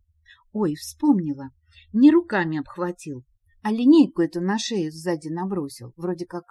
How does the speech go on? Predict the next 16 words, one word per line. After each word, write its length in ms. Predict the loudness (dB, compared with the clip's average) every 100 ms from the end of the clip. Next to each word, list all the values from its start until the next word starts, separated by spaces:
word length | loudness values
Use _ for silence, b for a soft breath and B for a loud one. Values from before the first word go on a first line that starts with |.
| _
накинул, 720 | -8 -8 -10 -10 -8 -8 -12 -16 _ _ _ _
и 120 | -12
к 100 | -10
себе 300 | -10 -4 -4
притянул, 560 | -4 -12 -16 -12 -10 -12
душить 520 | -10 -10 -6 -8 -8
стал. 400 | -16 -20 -20 -20 -20 _ _ _ _ _
Один 380 | -8 -6 -4 -4
раз-то 340 | -4 -6 -8 -10
накинул, 640 | -10 -6 -2 0 -2 -4 _ _ _
да 220 | -8 -4
мимо, 420 | -2 -4 -6 -10 -16 _ _ _ _ _
а 240 | -4 -4
во 120 | -6 -10
второй 380 | -8 -4 -2
попал. 480 | -4 -10 -12 -14 -14